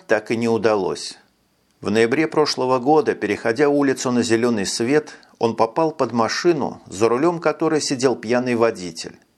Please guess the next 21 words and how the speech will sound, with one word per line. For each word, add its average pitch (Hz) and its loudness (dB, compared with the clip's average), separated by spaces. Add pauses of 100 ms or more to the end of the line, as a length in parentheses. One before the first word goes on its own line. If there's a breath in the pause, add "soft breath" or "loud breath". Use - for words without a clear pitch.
(260)
и 117 2
скончался 120 -2
на 92 -2
месте, 143 -6
не 123 -2
приходя 98 -2
в - -12
сознание. 80 -6 (640)
А 78 0
вот 156 0
теперь 147 -2
и 151 0
яблоня 92 -2
пропала. 82 -4 (680)
Анна 147 2
вспомнила 135 0
утро, 87 -4 (100)
по-весеннему 127 0
прохладное, 123 -2
ясное, 101 -2
безветренное, 98 -2